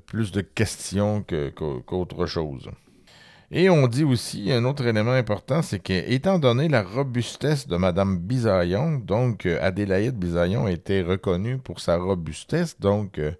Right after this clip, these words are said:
d'être une femme forte, là, qui était, entre guillemets, capable de se défendre. Euh,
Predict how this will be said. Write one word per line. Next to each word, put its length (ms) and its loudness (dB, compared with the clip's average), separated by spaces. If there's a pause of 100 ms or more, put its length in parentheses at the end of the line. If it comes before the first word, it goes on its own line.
(540)
d'être 280 0
une 160 -2
femme 340 0
forte, 380 -4
là, 100 -2
qui 180 -8
était, 440 -4
entre 160 -2
guillemets, 300 -2
capable 380 -2
de 120 -2
se 80 -10
défendre. 500 -2 (580)
Euh, 180 2